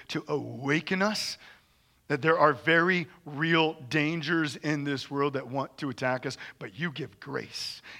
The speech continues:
and you give peace that we would be strengthened. And so, God, I pray we know these truths today. In your blessed and wonderful name, Jesus,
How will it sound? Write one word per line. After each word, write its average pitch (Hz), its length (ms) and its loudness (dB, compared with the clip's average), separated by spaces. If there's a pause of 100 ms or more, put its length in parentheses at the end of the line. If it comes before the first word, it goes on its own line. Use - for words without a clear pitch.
and 120 140 -6
you 165 80 -2
give 127 320 -6
peace - 600 -8 (380)
that 110 260 -16
we 143 200 -4 (140)
would 117 200 -10 (120)
be - 160 -14
strengthened. - 540 -14 (1700)
And 117 80 -10
so, 147 100 -4
God, 139 140 0
I - 20 2
pray 147 220 -4
we 151 120 -4
know 139 360 -2
these 135 240 -8
truths - 320 -12
today. - 400 -18 (1200)
In 131 40 -8
your 139 100 -6
blessed 135 340 0
and 131 160 -6
wonderful 131 260 -6
name, 120 220 -8
Jesus, 113 480 -8